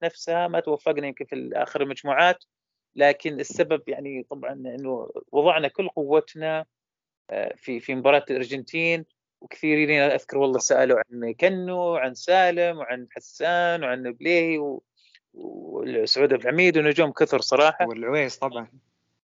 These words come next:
Speaker 1: والعويس عاد طبعا. أوه،
Speaker 2: أيوة.
Speaker 1: العويس، العويس ما شاء الله، يعني حتى جماهير ريال مدريد تقول: "كنا نبغاه مكان كورتوا، نشوفهم في تويتر".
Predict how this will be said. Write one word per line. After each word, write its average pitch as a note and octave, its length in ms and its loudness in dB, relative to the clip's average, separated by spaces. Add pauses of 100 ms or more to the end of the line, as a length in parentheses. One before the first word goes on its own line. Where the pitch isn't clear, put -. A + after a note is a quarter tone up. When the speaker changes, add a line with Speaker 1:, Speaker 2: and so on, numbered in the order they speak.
(120)
Speaker 1:
والعويس C3+ 720 4
عاد D3 180 2
طبعا. C3 340 -6
أوه، B2+ 120 0
Speaker 2:
أيوة. E3+ 140 4
Speaker 1:
العويس، E3 420 0
العويس - 540 -4
ما F3+ 100 -6
شاء F#3 180 -10
الله، G3 160 0
يعني E3 220 -6
حتى - 240 -10
جماهير F3+ 320 0
ريال F3+ 180 2
مدريد F3+ 300 0
تقول: C#3+ 200 -4
"كنا D3 220 -6
نبغاه C#3+ 260 2
مكان C#3 300 -4
كورتوا، D3+ 460 -4 (480)
نشوفهم C3+ 360 -8
في B2+ 100 -4
تويتر". D#3 480 0